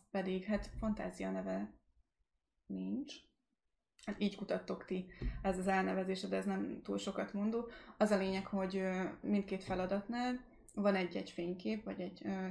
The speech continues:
kép. Ezt kell először megfigyelni a gyerekeknek, és utána, hát lényegében a memóriájukat fejlesztve van pár kérdés,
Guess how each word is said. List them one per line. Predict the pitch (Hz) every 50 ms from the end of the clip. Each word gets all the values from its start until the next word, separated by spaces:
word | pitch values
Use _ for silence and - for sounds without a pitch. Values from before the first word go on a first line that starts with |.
| 185
kép. | - - 185 170 196 247 - - - - _ _ _ - - - -
Ezt | - 208 208 -
kell | - 196
először | 190 185 180 185 185 - -
megfigyelni | 190 196 - - 202 202 202 202 202 208 220
a | 220 220
gyerekeknek, | 214 226 220 226 214 - 226 208 214 226 214 220 214 -
és | - 190 180 - - -
utána, | - 196 - 185 175 175 175 185 185 185 - - - - - -
hát | - - 196
lényegében | 202 196 190 180 180 180 175 175
a | 175
memóriájukat | 175 180 175 175 175 175 175 170 175 190 196 208 -
fejlesztve | - 190 180 165 196 - - 185
van | - - - 202
pár | - - -
kérdés, | - - 220 240 247 247 247 214 -